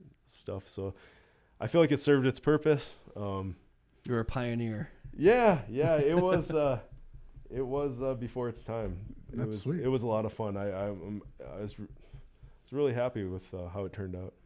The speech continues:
Speaker 3: That's really good. Uh, it's, it's a fun site. It might need to be updated a little bit,
Speaker 1: <laughs>
Speaker 3: but,
Speaker 1: Yeah.
Speaker 3: uh,
Speaker 1: Yeah, it's,
Speaker 3: but
Speaker 1: it's,
Speaker 3: it's, it's a
Speaker 1: it
Speaker 3: fun site.
Speaker 1: Yeah, it was, uh, it was definitely, uh, before its time,
Speaker 3: All
Speaker 1: so.
Speaker 3: right, all right. Uh, uh, let's,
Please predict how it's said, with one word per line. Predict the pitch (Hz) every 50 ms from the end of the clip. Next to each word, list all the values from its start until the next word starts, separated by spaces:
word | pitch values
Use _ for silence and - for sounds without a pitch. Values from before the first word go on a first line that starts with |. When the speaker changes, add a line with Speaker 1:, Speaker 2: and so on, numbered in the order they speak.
| - - -
Speaker 3:
That's | 147 160 - -
really | 151 143
good. | 147 143 123 110 - -
Uh, | 151 165
it's, | 170 - -
it's | 254 202 175
a | 208
fun | - - 151 131 127
site. | - 113 120 - - - - - - 180 -
It | - 302
might | 254 214 180
need | 151 143 143
to | 127
be | 123 123 117
updated | 107 107 - 107 104 104 104
a |
little | 101 101 104 107 110 110
bit, | 180 - 208 175
Speaker 1:
<laughs> | 165
Speaker 3:
but, | 160 156
Speaker 1:
Yeah. | 151
Speaker 3:
uh, | 151 151 151 160 143 190 180 - - - - -
Speaker 1:
Yeah, | 104 107 104 104
it's, | 98 117 117 123 -
Speaker 3:
but | 156 147 -
Speaker 1:
it's, | - 135 147 147 262 -
Speaker 3:
it's, |
it's | - 262 226 330
a |
Speaker 1:
it | -
Speaker 3:
fun | - - 139 120 113
site. | - 120 107 - - - - -
Speaker 1:
Yeah, | 107 123 143 135
it | 123 110 113 135
was, | 139 135 135 135 120 113
uh, | 117 117 117 113 101 - - _ _ - _ _ _ _ - - - - _ _ _ _ _ _ _ _ _ _ _ -
it | - 117 131
was | 131 139 127 107
definitely, | - 113 117 - - 123 113 110 107 104 104 101 98
uh, | 95 90 92 92 90 - - - -
before | 101 95 - 98 95
its | 90 -
time, | - - 87 85 82 82 92
Speaker 3:
All | 120 131
Speaker 1:
so. | 123
Speaker 3:
right, | 101 90 90 - _ _
all | - 117
right. | 107 98 - - -
Uh, | - 143 151
uh, | 151 127 127 123 120 117 117
let's, | 151 202 196 -